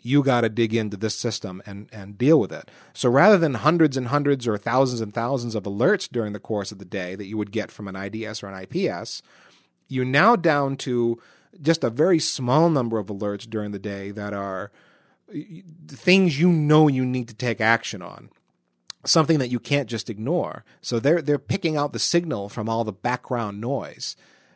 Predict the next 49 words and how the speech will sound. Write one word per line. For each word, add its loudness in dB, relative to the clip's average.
And, -8
uh, -10
you -10
know, -8
to -6
me, 2
if -4
they, 4
they're 4
delivering 0
on -4
that -10
promise -2
and -4
they're, 0
they're -2
in 2
a -2
bunch -4
of -16
production -8
networks -8
already, -8
that's 6
cool. 0
That 2
really -2
got -6
my -12
attention. -6
I've -4
managed -2
enough -4
I 2
D 2
S 0
systems -2
at -6
this 2
point -4
to -8
know -2
there's -4
so 2
much 0
noise, -4
there's -4
so -2
much -4